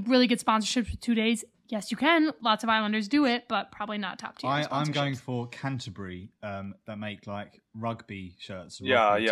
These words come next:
Speaker 2: ties.
Speaker 1: Mm,
Speaker 3: sure.
Speaker 1: okay. I was thinking specifically a bucket hat line, like, with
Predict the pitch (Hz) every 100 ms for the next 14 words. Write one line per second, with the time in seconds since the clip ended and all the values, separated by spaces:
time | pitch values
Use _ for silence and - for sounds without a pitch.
0 | 101 311 392 453 480 466 440 370 285 247
1 | 262 269 233 208 226 247 - 262 359 440
2 | 403 - 277 - 254 247 269 247 220 196
3 | 190 233 254 262 277 285 285 220 202 -
4 | - 233 214